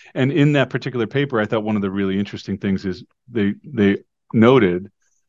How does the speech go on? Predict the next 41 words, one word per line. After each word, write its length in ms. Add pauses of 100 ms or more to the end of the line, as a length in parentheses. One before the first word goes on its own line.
(120)
that 200
mindfulness 640
can 220
be 140
conceived 440
of 340
in 100
a 60
couple 220
of 40
different 260
ways 420
as 360 (460)
a 80
trait 520 (300)
of 120
individuals, 760 (560)
as 260
a 120
state 420 (100)
of 460
mind 540
of 140
individuals, 600 (100)
as 220
a 100
practice, 600
as 160
you 80
noted, 440
that 180
mindfulness 580
is 160
actually 260
something 300
that 140
can 120
be 160
engendered 420
and 140
practiced 600